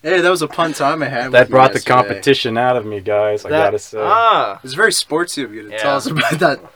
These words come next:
Speaker 3: A lot
Speaker 1: story
Speaker 3: of,
Speaker 1: about
Speaker 3: it was,
Speaker 1: sports.
Speaker 2: Remember,
Speaker 3: it was
Speaker 2: remember
Speaker 3: British hu-, humor.
Speaker 1: British humor at its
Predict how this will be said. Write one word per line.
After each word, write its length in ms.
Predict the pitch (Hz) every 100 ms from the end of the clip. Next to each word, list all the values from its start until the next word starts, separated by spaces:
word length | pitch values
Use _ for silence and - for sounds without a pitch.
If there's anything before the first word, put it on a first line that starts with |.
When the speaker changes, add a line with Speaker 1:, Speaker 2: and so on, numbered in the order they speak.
| -
Speaker 3:
A 60 | 135
lot 160 | 170
Speaker 1:
story 180 | 202 185
Speaker 3:
of, 80 | 156
Speaker 1:
about 80 | 139
Speaker 3:
it 40 |
was, 80 | -
Speaker 1:
sports. 140 | 160 117
Speaker 2:
Remember, 260 | 110 127 160
Speaker 3:
it 20 |
was 140 | 208 -
Speaker 2:
remember 80 | 131
Speaker 3:
British 340 | 185 190 -
hu-, 220 | 160 156 151
humor. 540 | 127 151 135 120 113 _ _ _ _ -
Speaker 1:
British 240 | 120 117
humor 260 | 135 135 127
at 180 | 117 117
its 200 | 113